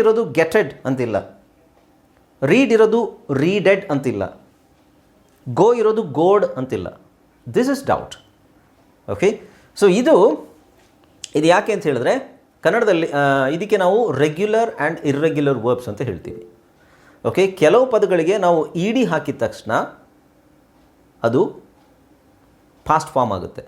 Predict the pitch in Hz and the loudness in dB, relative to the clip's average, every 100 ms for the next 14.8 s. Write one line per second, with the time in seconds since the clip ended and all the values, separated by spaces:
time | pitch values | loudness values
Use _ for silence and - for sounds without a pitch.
0 | _ _ _ _ _ _ - 170 240 185 | _ _ _ _ _ _ 0 2 2 0
1 | 139 135 202 - - 139 190 208 156 131 | -2 -4 -6 -10 -2 2 4 4 2 2
2 | 113 160 - - - - 160 202 160 123 | 0 -2 -4 -12 -10 -4 -2 0 0 -2
3 | 147 117 87 - _ - - 160 240 151 | -2 -4 -6 -12 _ -14 -2 0 0 0
4 | 147 165 135 202 190 143 123 101 85 - | -2 -2 -2 -2 -2 -2 -8 -8 -10 -10
5 | - - - - - - _ _ - 113 | -12 -14 -18 -20 -20 -20 _ _ -8 0
6 | 190 202 156 139 127 - - 110 110 110 | 2 2 -2 -2 -4 -4 -2 -2 -2 2
7 | 202 - 170 165 196 - - _ 107 104 | 2 2 -2 -2 -4 -8 -20 _ -6 2
8 | 151 147 110 104 - 101 - _ _ 120 | 2 2 -2 -4 -8 -12 -14 _ _ -14
9 | 104 160 214 185 160 180 - - 95 104 | -2 2 2 2 -2 -4 -6 -12 -6 -2
10 | 135 143 104 95 95 101 - - _ - | 0 -2 -4 -4 -8 -8 -8 -16 _ -6
11 | 117 202 180 147 147 156 - 117 131 - | -2 0 0 0 0 -2 -4 0 0 0
12 | 101 95 - 151 151 147 160 165 160 127 | -4 -6 -4 -2 -2 -4 -4 -4 -2 -4
13 | 110 107 - 87 - - _ _ _ _ | -4 -6 -8 -10 -12 -18 _ _ _ _
14 | _ _ _ _ _ _ - 180 | _ _ _ _ _ _ -4 4